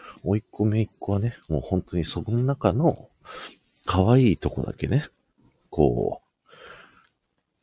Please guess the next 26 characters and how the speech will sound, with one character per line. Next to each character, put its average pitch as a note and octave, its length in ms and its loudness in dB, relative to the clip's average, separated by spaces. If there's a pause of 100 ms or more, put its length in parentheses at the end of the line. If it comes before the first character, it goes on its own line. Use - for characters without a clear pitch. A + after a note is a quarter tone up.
(480)
体 E2+ 220 0
験 C2+ 200 -2
で C2 100 2
き D2 180 -2
る B1 180 -4
っ - 40 -20
て - 100 -4
い - 40 -6
う - 40 -14
の B1 100 -10
で C#2 120 -8
ね、 C2+ 220 -10
す - 220 -2
ご C2+ 140 2
い B1 100 -4 (800)
可 E2+ 140 -4
愛 C#2+ 120 0
が C2+ 100 -4
っ - 40 -10
て - 120 -6
お C2+ 80 -2
り C2+ 80 -2
ま D#2+ 120 -2
す - 160 -8
よ。 D#2+ 160 -8 (120)
初、 - 520 0